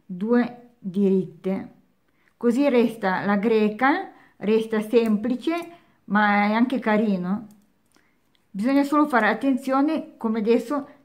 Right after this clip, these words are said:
tenere il filo nero, prendere quello panna e fare di nuovo due diritte in maniera che, eh, rimane il filo dietro, che restano collegati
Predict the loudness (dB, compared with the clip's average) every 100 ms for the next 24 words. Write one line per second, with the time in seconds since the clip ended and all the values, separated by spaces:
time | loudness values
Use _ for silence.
0 | _ -6 0 2 2 0 -2 -4 -2 0
1 | 2 4 2 0 -2 -2 0 0 0 -2
2 | -2 0 0 -2 -6 -20 _ _ _ _
3 | -2 0 2 2 2 0 -2 -4 -2 0
4 | 2 2 2 0 -2 -2 -6 -20 _ _
5 | _ _ -6 -4 0 2 2 0 -2 0
6 | 2 2 2 0 -2 -2 -2 -4 -18 _
7 | _ _ -20 _ -8 -2 0 0 0 0
8 | 0 -2 -2 -2 2 2 2 2 0 0
9 | 0 0 -2 -14 _ _ _ _ _ _
10 | _ 0 0 0 -2 -4 0 0 0 2
11 | 2 0 -2 -6